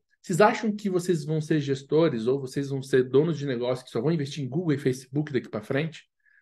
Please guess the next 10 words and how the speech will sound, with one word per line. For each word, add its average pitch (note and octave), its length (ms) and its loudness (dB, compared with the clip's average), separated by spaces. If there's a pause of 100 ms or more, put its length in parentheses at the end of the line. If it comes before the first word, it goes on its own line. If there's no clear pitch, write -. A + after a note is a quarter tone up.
(240)
Nós D#3 160 4
vamos G#3 220 6
ter G3+ 420 6
uma G#3 440 2 (200)
opção G3+ 540 0
gigantesca G#3+ 1000 0 (640)
de C#3+ 280 0
plataformas G3+ 800 2
para B2+ 180 -4
anunciar. A2+ 460 -4